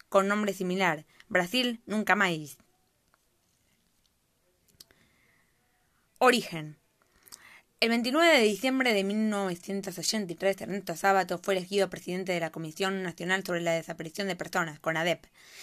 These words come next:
debido a su honestidad y espíritu crítico. La comisión tuvo a su cargo investigar y publicar un informe sobre los crímenes de Estado cometidos por la dictadura militar en el poder entre mil novecientos setenta y seis y mil novecientos ochenta y tres.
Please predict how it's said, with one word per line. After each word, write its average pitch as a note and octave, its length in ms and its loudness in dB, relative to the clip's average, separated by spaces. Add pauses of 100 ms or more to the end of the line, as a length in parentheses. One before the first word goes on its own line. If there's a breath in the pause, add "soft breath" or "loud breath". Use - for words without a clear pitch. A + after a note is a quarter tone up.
(280 loud breath)
debido C#4 480 4
a G3+ 100 2
su F#3+ 120 -4
honestidad G3 720 2
y F#3+ 100 -4
espíritu F#3 460 -4
crítico. D#3+ 500 -8 (440 loud breath)
La G3 100 2
comisión C4 440 2
tuvo B3+ 200 6
a A3 80 8
su F#3+ 140 -8
cargo A#3 360 6
investigar G3+ 580 4
y G3+ 80 -2
publicar F#3 540 4
un G3 100 0
informe F#3+ 520 4
sobre F3 200 -2
los F3 120 -2
crímenes G3 560 -2
de F3 80 -4
Estado F3+ 540 4 (380 loud breath)
cometidos G#3+ 460 2
por G3 140 0
la F#3+ 80 4
dictadura F#3 460 2
militar E3 540 0 (140)
en F3+ 160 -4
el F3+ 140 -4
poder G#3+ 420 8 (220 loud breath)
entre F#3+ 280 -2
mil A3+ 280 2
novecientos G#3+ 320 2
setenta F3 320 -6
y E3 40 -8
seis G#3 380 0
y - 140 -8
mil F#3+ 180 -4
novecientos F3+ 300 -2
ochenta E3 240 -8
y D#3 40 -16
tres. D3+ 220 -14